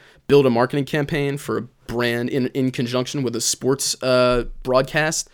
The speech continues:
yeah, it's not easy to do, and they, it worked out quite well. 'Cause, uh, right,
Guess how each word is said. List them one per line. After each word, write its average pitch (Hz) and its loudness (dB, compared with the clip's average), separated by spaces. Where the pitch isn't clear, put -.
yeah, 180 10
it's 208 6
not 262 6
easy 196 4
to 151 0
do, 131 2
and 113 -4
they, 139 2
it 127 0
worked 139 0
out 127 0
quite 120 0
well. 107 -2
'Cause, 139 -4
uh, 139 0
right, 202 2